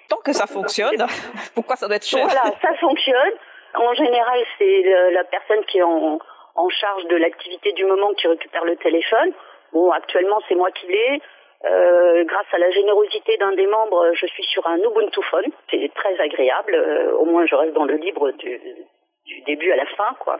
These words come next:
Speaker 2: C'est, c'est quand
Speaker 1: Tout
Speaker 2: même
Speaker 1: à
Speaker 2: quelque
Speaker 1: fait.
Speaker 2: chose de très appréciable.
Speaker 1: Et Véronique,
Speaker 2: Voilà.
Speaker 1: je voulais te demander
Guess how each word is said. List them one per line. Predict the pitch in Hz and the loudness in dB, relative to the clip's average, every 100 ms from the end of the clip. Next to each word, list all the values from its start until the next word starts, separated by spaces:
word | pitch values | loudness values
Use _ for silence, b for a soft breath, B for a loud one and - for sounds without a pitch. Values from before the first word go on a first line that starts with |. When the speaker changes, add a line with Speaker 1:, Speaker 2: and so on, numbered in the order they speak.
| - | -6
Speaker 2:
C'est, | - - - _ b b b b | -6 -6 -10 _ b b b b
c'est | - | -4
quand | 151 | -2
Speaker 1:
Tout | |
Speaker 2:
même | 175 | 0
Speaker 1:
à | 214 | -2
Speaker 2:
quelque | 226 | -4
Speaker 1:
fait. | 190 | -4
Speaker 2:
chose | 185 | -4
de | 165 | -4
très | - 175 165 | -2 2 0
appréciable. | - - - 160 147 - - _ _ - B B - | 0 -2 0 -2 -2 -6 -18 _ _ -16 B B -2
Speaker 1:
Et | 226 214 | -2 -2
Véronique, | 233 247 | -2 0
Speaker 2:
Voilà. | 139 143 | 0 0
Speaker 1:
je | 202 | 0
voulais | 233 | -2
te | 262 | -2
demander | 220 240 233 226 | -2 0 0 -2